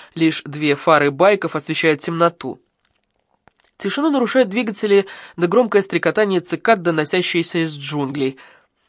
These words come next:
Доезжаем до самодельного деревянного знака у обочины, на нём по-английски написано «Сауна»,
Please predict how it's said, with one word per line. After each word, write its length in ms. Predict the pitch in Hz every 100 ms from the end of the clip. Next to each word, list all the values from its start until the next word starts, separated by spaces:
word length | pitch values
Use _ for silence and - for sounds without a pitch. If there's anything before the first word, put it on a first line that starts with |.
| _
Доезжаем 460 | 160 175 175 220 202
до 300 | 156 156 151
самодельного 560 | 160 151 156 190 156 139
деревянного 480 | 151 156 156 156
знака 260 | 156 160 156
у 40 | 160
обочины, 480 | 160 240 - 175
на 100 | 156
нём 180 | 165 214
по-английски 460 | 175 151 175 190 160
написано 480 | 151 147 180 180 -
«Сауна», 560 | - 196 151 143 143